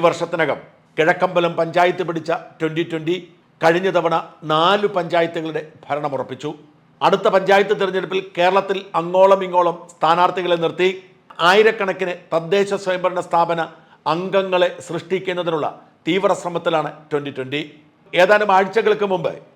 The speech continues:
കോലഞ്ചേരി സെന്റ് പീറ്റേഴ്സ് കോളേജ് ഗ്രൗണ്ടിൽ വെച്ച് ട്വന്റി ട്വന്റി ഒരു മഹാസമ്മേളനം നടത്തിയിരുന്നു. ആ സമ്മേളനത്തിൽ പങ്കെടുക്കാനുള്ള ഭാഗ്യം എളിയവനായ ഈ എനിക്കുമുണ്ടായി. ആ സമ്മേളനാനന്തരം ഒരാഴ്ച കൊണ്ട് ഏതാണ്ട് ഒന്നര ലക്ഷത്തോളം പുതിയ അംഗങ്ങളാണ്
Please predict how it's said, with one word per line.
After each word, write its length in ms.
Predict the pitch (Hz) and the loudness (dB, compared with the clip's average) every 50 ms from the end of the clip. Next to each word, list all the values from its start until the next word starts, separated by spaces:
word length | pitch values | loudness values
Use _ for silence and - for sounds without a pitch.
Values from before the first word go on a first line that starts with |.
| _ _ _ _ _ _ - | _ _ _ _ _ _ 0
കോലഞ്ചേരി 480 | 143 175 185 196 196 180 202 196 190 185 185 | 2 4 4 4 2 2 2 2 2 0 -2
സെന്റ് 220 | - 180 185 180 170 | -2 -6 -6 -6 -8
പീറ്റേഴ്സ് 440 | 208 202 202 202 202 196 185 - - - | -8 -6 -2 2 2 2 2 0 -2 0
കോളേജ് 340 | 185 185 185 185 190 185 190 175 | 2 2 2 2 2 0 0 2
ഗ്രൗണ്ടിൽ 320 | 180 175 175 175 175 175 170 | 2 2 2 2 0 -2 -2
വെച്ച് 200 | 165 - - 107 85 - _ _ _ - | -2 -2 -4 -8 -14 -16 _ _ _ -2
ട്വന്റി 240 | 170 180 185 175 208 - - | -2 -2 0 -2 -2 0 0
ട്വന്റി 200 | 196 185 170 190 185 | 0 0 2 2 0
ഒരു 80 | 175 180 165 160 | 0 0 0 0
മഹാസമ്മേളനം 760 | 147 151 185 185 180 - 185 180 175 175 170 170 165 160 147 143 | 2 4 4 4 4 2 -2 -2 -2 -2 -2 -2 -2 -4 -4 -6
നടത്തിയിരുന്നു. 480 | 139 135 - 147 147 143 143 151 151 160 175 - - _ _ _ _ _ _ _ _ _ _ _ - 135 | -6 -6 -6 -8 -8 -8 -6 -6 -8 -8 -10 -14 -20 _ _ _ _ _ _ _ _ _ _ _ -4 -4
ആ 20 | 156 151 | -2 0
സമ്മേളനത്തിൽ 500 | - 170 165 170 170 170 165 170 156 165 160 - | 2 2 2 2 0 -2 -2 -4 -6 -6 -6 -6
പങ്കെടുക്കാനുള്ള 540 | 165 170 170 175 175 170 180 170 170 170 170 165 143 - - | -6 -6 -4 -4 -4 -2 -2 -2 0 -2 -4 -4 -6 -6 0
ഭാഗ്യം 400 | - 156 165 165 156 135 101 - - - _ _ _ _ _ _ - 147 156 | 4 4 4 4 2 -2 -6 -6 -10 -20 _ _ _ _ _ _ -4 0 2
എളിയവനായ 460 | 165 180 185 180 175 170 165 165 165 160 170 170 160 | 2 2 2 2 2 2 2 2 2 0 -2 -4 -8
ഈ 20 | 160 170 - 147 156 | -10 -8 -8 -8 -8
എനിക്കുമുണ്ടായി. 560 | 156 147 151 147 135 131 127 139 143 147 147 147 - - - _ _ _ - 170 | -8 -8 -8 -10 -8 -4 -2 -2 -2 -2 -4 -8 -12 -18 -20 _ _ _ 0 2
ആ 20 | 196 196 202 | 2 2 2
സമ്മേളനാനന്തരം 880 | 208 202 208 214 214 214 214 208 202 196 190 190 185 170 143 - - - - _ _ _ _ _ _ _ 185 | 0 2 4 4 4 4 4 4 2 2 0 0 -2 -2 -4 -4 -6 -14 -18 _ _ _ _ _ _ _ 4
ഒരാഴ്ച 380 | 220 226 214 214 214 208 214 208 196 196 | 6 8 8 8 8 6 2 0 0 0
കൊണ്ട് 140 | 196 185 190 185 | 0 0 2 2
ഏതാണ്ട് 280 | 185 185 185 180 185 180 190 - - - - _ _ - 170 | 4 4 4 4 2 2 0 -4 -14 -20 -20 _ _ -2 -2
ഒന്നര 280 | 185 202 208 214 220 214 214 208 | 0 2 4 4 4 6 4 2
ലക്ഷത്തോളം 480 | 202 208 - 208 202 196 190 190 190 185 175 | 0 -2 -4 -4 -2 0 0 0 0 -2 -4
പുതിയ 220 | 170 165 180 190 190 - - 175 | -6 -2 0 2 0 2 0 -4
അംഗങ്ങളാണ് 600 | 175 180 175 185 185 185 180 175 165 139 110 | -6 -2 0 -2 0 2 2 2 2 2 2